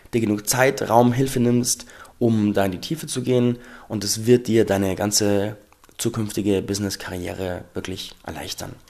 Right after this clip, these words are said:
Denn die Übereinstimmung, dieses tiefe Gefühl von, von ja, ich tue das Richtige, die richtige Sache, die richtige Botschaft mit den richtigen Menschen in tiefer Übereinstimmung mit dir ist ein sehr großes Geschenk.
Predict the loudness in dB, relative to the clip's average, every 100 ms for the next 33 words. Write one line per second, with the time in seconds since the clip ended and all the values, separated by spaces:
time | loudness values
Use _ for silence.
0 | -20 -20 -20 -10 -4 -2 -2 -4 -14 -20
1 | _ -10 -2 2 4 2 2 2 4 2
2 | -2 -8 -20 _ _ _ _ _ -12 -8
3 | -4 -4 -2 -4 -2 -2 -2 2 2 4
4 | 2 2 0 -4 -16 -20 -20 -20 -8 -4
5 | -2 4 4 4 -2 -10 -8 -2 0 0
6 | -4 -6 0 2 2 0 -6 -18 _ -4
7 | -4 0 2 4 2 0 0 -2 -4 -4
8 | -4 2 2 2 -2 -4 -10 -8 -8 -8
9 | -4 -2 -2 -2 -2 -4 -6 -18 -20 -16
10 | -10 -6 -2 -2 2 4 4 2 -2 -2
11 | -2 -4 -4 0 0 0 -4 -2 -2 -2
12 | -4 -4 -6 -4 -2 -2 -4